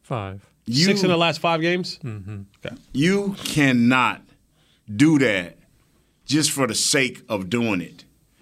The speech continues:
Speaker 2: You can't say, and he says this himself, "Well, I'm gonna be aggressive."
Speaker 3: Mm-hmm.
Speaker 2: That, that, that, as smart as he is and as intelligent as he is, I'm not questioning that.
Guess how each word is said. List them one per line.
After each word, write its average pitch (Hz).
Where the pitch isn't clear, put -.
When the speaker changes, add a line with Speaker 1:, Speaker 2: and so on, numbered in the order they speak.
Speaker 2:
You 165
can't 202
say, 156
and 123
he 190
says 156
this 139
himself, 110
"Well, 131
I'm 165
gonna 139
be 127
aggressive." 113
Speaker 3:
Mm-hmm. 123
Speaker 2:
That, -
that, 190
that, 202
as 135
smart 180
as 180
he 175
is 143
and 135
as 117
intelligent 151
as 143
he 143
is, 131
I'm 147
not 151
questioning 135
that. 107